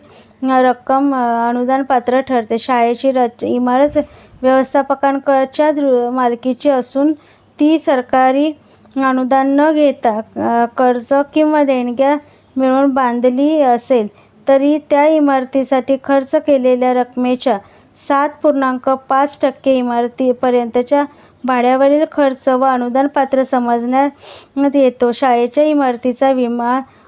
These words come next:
उतरवला असल्यास तोही खर्च अनुदान पात्र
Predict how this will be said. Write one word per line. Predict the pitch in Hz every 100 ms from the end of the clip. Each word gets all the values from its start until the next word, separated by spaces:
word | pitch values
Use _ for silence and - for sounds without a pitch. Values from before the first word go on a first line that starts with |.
| -
उतरवला | 262 262 254 254 285
असल्यास | 285 262 247 247 247 -
तोही | 285 285
खर्च | 277 247 220 262
अनुदान | 247 240 240 262 269 269
पात्र | 262 240 247 269